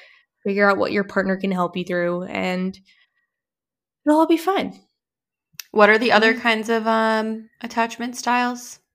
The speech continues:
Speaker 1: So there's secure attachments, which
Speaker 2: Okay.
Speaker 1: congrats, I think you are a secure attachment.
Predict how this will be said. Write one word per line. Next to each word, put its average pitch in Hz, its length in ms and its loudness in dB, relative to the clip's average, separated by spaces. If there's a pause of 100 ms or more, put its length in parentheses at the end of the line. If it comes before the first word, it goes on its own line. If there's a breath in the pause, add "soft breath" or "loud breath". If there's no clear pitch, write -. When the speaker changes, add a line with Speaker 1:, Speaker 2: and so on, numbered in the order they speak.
(420)
Speaker 1:
So 226 240 4
there's 208 240 2
secure 196 380 2
attachments, 208 960 -2
which 185 200 -4
Speaker 2:
Okay. - 80 -6
Speaker 1:
congrats, 190 420 4
I 185 80 0
think 190 260 -2
you 180 120 0
are 165 120 0
a 170 60 -6
secure 170 340 -8
attachment. 202 560 -4